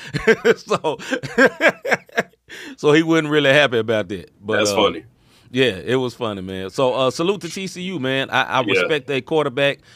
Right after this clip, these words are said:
Speaker 1: He was in the Heisman running, and look, in football, you got a good quarterback just like in basketball. You got a good point guard, a good quarterback, you can win games.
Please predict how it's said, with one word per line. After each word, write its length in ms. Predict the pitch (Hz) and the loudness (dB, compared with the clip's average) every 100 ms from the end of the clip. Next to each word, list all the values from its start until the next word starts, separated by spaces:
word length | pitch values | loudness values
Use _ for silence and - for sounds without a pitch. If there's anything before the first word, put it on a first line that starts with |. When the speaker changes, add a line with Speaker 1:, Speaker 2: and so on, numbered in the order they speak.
| _ _ | _ _
Speaker 1:
He 160 | - 151 | -4 -4
was 120 | 139 | -2
in 80 | 135 | -4
the 60 | 131 | -2
Heisman 440 | 135 135 131 120 | 0 0 -2 -2
running, 260 | 131 135 131 | -2 -2 -4
and 240 | 113 104 - | -6 -8 -8
look, 280 | 127 123 - | -4 -2 -2
in 100 | 110 | -8
football, 440 | - 165 147 156 | -6 -6 -2 -2
you 80 | 143 | -2
got 140 | 151 135 | -2 -2
a 40 | |
good 180 | 127 139 | -2 -6
quarterback 480 | 160 151 139 147 127 | -2 -4 -2 -4 -4
just 140 | 139 | -4
like 140 | 139 139 | -4 -4
in 80 | |
basketball. 420 | 131 131 104 110 104 | -4 -6 -4 -4 -4
You 60 | |
got 160 | 107 131 | -2 -2
a 40 | 117 | 0
good 200 | 139 139 | -4 -4
point 220 | 151 139 | -6 -2
guard, 220 | 143 139 | 0 0
a 40 | 127 | 0
good 180 | 139 | -6
quarterback, 460 | - 165 151 165 170 - - - _ | -4 -4 0 -2 -4 -8 -20 -20 _
you 160 | 104 | -8
can 160 | 185 139 | -4 -2
win 140 | 127 | -2
games. 420 | 127 196 117 - | -2 -4 -8 -16